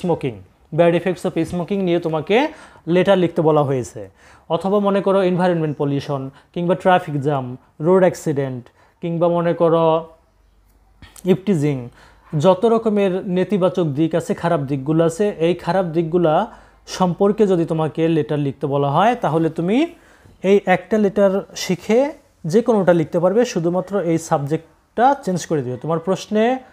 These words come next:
উল্লেখিত যে সাবজেক্ট আছে সেটা এখানে বসাবে, তাহলেই হবে। তো ধরো আমরা স্মোকিং নিয়ে, আহ, ধরো যে প্রশ্নে স্মোকিং আসছে সেটা নিয়ে আমরা লিখতেছি। তাহলে "In your last letter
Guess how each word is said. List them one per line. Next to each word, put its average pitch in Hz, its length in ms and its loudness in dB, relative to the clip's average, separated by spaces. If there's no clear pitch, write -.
উল্লেখিত 180 460 2
যে 165 280 2
সাবজেক্ট 160 460 -4
আছে 190 200 0
সেটা 165 320 0
এখানে 151 220 -2
বসাবে, 127 480 -2
তাহলেই 170 360 4
হবে। 110 340 -8
তো 185 80 4
ধরো 185 320 6
আমরা 185 480 2
স্মোকিং 180 420 -2
নিয়ে, 147 280 0
আহ, 147 520 -2
ধরো 170 200 2
যে 190 100 0
প্রশ্নে 170 400 0
স্মোকিং 170 360 -4
আসছে 190 240 -2
সেটা 175 240 -2
নিয়ে 156 140 -2
আমরা 139 160 0
লিখতেছি। 143 520 -2
তাহলে 170 220 2
"In 185 180 2
your 214 140 4
last 170 340 2
letter 214 440 2